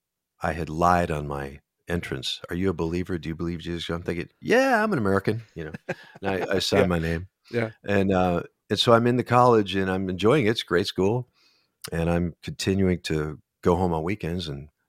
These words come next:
Speaker 1: play bass guitar and make money at the V F W halls and the, and the polka places, 'cause it's Minnesota, man.
Speaker 2: Yeah.
Speaker 1: Oompa, but, you know, you made money. Um,
Speaker 2: <laughs>
Speaker 1: and so then, <laughs> then I, I'm, uh, my second semester is when I have to take the required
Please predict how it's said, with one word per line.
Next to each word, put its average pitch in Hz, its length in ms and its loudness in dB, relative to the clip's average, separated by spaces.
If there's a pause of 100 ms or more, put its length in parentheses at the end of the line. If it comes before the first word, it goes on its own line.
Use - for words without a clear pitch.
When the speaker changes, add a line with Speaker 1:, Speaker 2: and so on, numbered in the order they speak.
(160)
Speaker 1:
play 87 140 0
bass 85 200 -2
guitar 85 300 -4
and 76 100 -4
make 78 180 -8
money 82 240 -4
at - 140 -10
the 78 80 -12
V 85 160 -4
F 82 140 -6
W 82 320 -6
halls 76 300 -6
and 71 120 -8
the, 71 140 -16
and 80 180 -10
the 71 60 -10
polka - 360 -2
places, - 520 -8 (360)
'cause 95 140 -2
it's - 180 -4
Minnesota, 139 460 0
man. 95 280 -4 (100)
Speaker 2:
Yeah. 127 160 2 (120)
Speaker 1:
Oompa, 98 260 0 (180)
but, 71 120 -4
you 80 80 -4
know, 80 80 -2
you 82 140 -4
made 92 180 -2
money. 82 280 -6 (600)
Um, 95 280 0 (160)
Speaker 2:
<laughs> - 180 -16
Speaker 1:
and - 80 -8
so 120 160 2
then, 123 280 6 (180)
<laughs> - 180 -18
then 160 200 8 (120)
I, - 160 -2 (420)
I'm, 151 280 4
uh, 117 280 6 (540)
my 90 100 0
second - 320 0
semester 104 480 -2
is 85 120 -4
when 90 140 0
I 85 60 0
have 92 200 -4
to - 80 -12
take - 360 -6
the 85 120 -6
required 98 800 -4